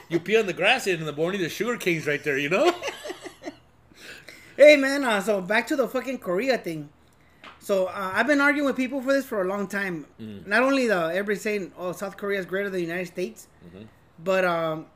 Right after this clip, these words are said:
Speaker 2: also, you could, you know, like, uh, everybody says, "Oh, the, the Korean cats or kids at school, they're way smarter than everybody and stuff," you know?
Speaker 1: Mm-hmm.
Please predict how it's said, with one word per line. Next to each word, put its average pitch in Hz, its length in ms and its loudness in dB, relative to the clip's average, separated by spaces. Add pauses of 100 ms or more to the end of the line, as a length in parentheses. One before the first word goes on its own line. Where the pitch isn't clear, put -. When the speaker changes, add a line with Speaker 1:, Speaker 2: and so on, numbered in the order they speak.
(140)
Speaker 2:
also, 233 380 0
you 196 120 -2
could, 208 160 -2
you 247 60 -4
know, 262 100 -2
like, 208 220 -2
uh, 147 280 -4 (560)
everybody 208 340 0
says, 202 180 -2
"Oh, 208 300 -2
the, 156 640 -4
the 156 80 -6
Korean 202 400 -4
cats 214 380 -4
or 151 300 -6
kids 214 220 -4
at 175 120 -2
school, 226 520 -6 (680)
they're 160 260 -4
way 202 320 -2
smarter 196 480 -4
than 180 140 -2
everybody 180 580 0
and 151 80 -6
stuff," 165 260 -6
you 160 60 -4
know? 202 200 -6 (220)
Speaker 1:
Mm-hmm. 110 200 -14